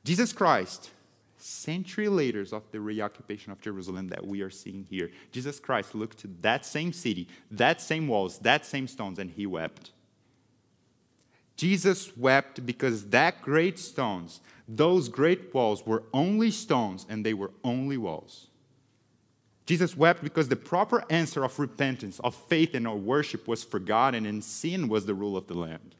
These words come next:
But Jesus, the only true valiant man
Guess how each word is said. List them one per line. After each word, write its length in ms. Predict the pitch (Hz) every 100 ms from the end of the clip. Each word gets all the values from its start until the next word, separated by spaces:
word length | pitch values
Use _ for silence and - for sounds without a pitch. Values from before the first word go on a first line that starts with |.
| _ _ _ _ _ _ _ _ _ _ _ _ _ _ _ _ - _
But 220 | 101 139
Jesus, 400 | - 139 104 - - _ _ _ _
the 200 | 117 -
only 380 | 117 151 165 180
true 540 | 180 - 139 135 143 135 -
valiant 680 | - 104 107 107 104 107 - _
man 360 | - 87 82